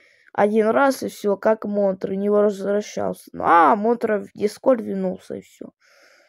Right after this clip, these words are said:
А, вот так. Ну и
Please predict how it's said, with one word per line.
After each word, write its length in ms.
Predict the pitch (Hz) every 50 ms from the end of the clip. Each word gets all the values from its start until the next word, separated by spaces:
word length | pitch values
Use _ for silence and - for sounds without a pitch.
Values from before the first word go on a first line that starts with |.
| _ _ _ _ _ _ _ _ _ -
А, 640 | 101 131 156 220 208 202 208 208 202 202 202 190 - - _ _ _ _ _ _ -
вот 320 | 196 208 269 311 311 320
так. 320 | - 214 202 196 190 - -
Ну 260 | 220 220 240 277 294
и 400 | 311 311 302 294 285 277 254 262